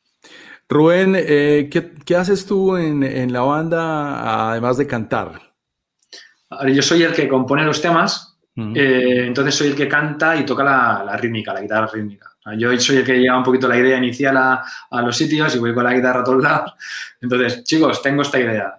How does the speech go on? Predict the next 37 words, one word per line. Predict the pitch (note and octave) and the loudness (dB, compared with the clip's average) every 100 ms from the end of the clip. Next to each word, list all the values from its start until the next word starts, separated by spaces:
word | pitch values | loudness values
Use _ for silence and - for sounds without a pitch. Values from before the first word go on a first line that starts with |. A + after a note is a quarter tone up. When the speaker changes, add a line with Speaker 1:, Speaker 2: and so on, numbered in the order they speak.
| - | -18
Speaker 2:
Y | G2+ | -10
nada, | G#2+ G2+ - | -10 -10 -14
entonces | - G2+ - | -16 -12 -10
entre | G#2+ G#2+ A2 | -8 -6 -4
todos | A2 G#2+ G#2+ | -2 -2 0
luego | A2+ | 2
ya | A2 G#2+ A2+ A#2 - | 2 2 0 -2 -10
le | G2+ | -8
damos | G2+ G#2+ A2 | -4 -4 -4
un | A2 | -6
poquito | G2+ G2+ G#2 | -6 -4 -4
de, | G#2 G2 G2 | -2 -4 -8
le | G2 | -6
ponemos, | G#2+ A2+ G#2+ | -2 0 0
lo | A2 | 0
ponemos | B2 C3+ B2 | 2 2 4
guapo, | B2 A2+ A2 | 4 4 2
¿no? | C3 - | -2 -4
Le | A2+ | -4
ponemos | A2+ A#2+ | 0 2
la | A#2+ | 2
pajarita | A#2 - B2+ C#3+ D3 D3 | 2 2 2 2 2 2
y | C3+ | 2
el | A2+ | 2
smoking | A#2+ B2+ B2+ | 0 0 0
al | A2+ A2+ | 0 0
traje | C3+ C#3+ E3+ G3+ - - - - - | 0 2 0 -2 -8 -20 -20 -20 -4
y, | C3 A#2 G#2+ G2+ A2 | 0 2 2 -2 -2
y | |
acabamos | A#2 A2 A2+ A2+ | 0 2 0 -2
con | G#2+ | -6
el | G2 | -8
tema. | G2+ G2 - | -10 -12 -14
Entonces | - A#2+ | -8 -2
soy | C#3+ | 2
el | C3+ | 2
que, | C3+ B2+ - | 2 0 -2